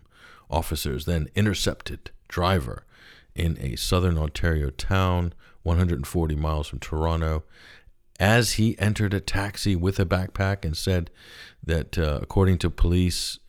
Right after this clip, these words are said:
he detonated an explosive device, injuring himself and the taxi driver, not killing himself, not killing the taxi driver, and then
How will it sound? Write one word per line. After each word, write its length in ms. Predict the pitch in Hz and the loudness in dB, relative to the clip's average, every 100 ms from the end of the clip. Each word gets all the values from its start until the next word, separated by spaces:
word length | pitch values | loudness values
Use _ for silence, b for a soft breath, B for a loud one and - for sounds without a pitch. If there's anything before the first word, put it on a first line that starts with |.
| - | -14
he 240 | 82 85 78 | -4 -2 0
detonated 880 | 92 98 113 92 87 80 80 80 - - | 2 2 4 4 4 2 0 -6 -10 -4
an 80 | 85 | -4
explosive 580 | 82 - 82 80 90 82 | -2 -2 0 0 -2 -2
device, 480 | 80 78 76 - - b b - | -2 0 -2 -4 -10 b b 2
injuring 400 | 117 127 135 98 | 4 6 6 6
himself 580 | 87 - 71 67 78 - | 2 2 0 -2 -4 -6
and 220 | 69 85 | -4 -2
the 60 | 120 | -2
taxi 420 | - 85 - 82 | -2 -4 -2 -4
driver, 480 | 73 67 69 60 - b b b b b b | -2 -2 -2 -6 -10 b b b b b b
not 240 | 82 85 - | -2 -2 0
killing 380 | 95 87 80 | 2 2 2
himself, 600 | 80 78 - 73 80 - - _ - _ _ _ - | -2 -2 0 0 -2 -6 -20 _ -20 _ _ _ -6
not 240 | 78 78 - | -2 -2 0
killing 280 | 98 92 98 | 2 4 2
the 100 | 95 | 4
taxi 380 | 95 92 - | 4 4 0
driver, 400 | 80 80 76 76 | -2 0 0 -2
and 200 | - 80 | -2 0
then 220 | 80 78 | 0 -2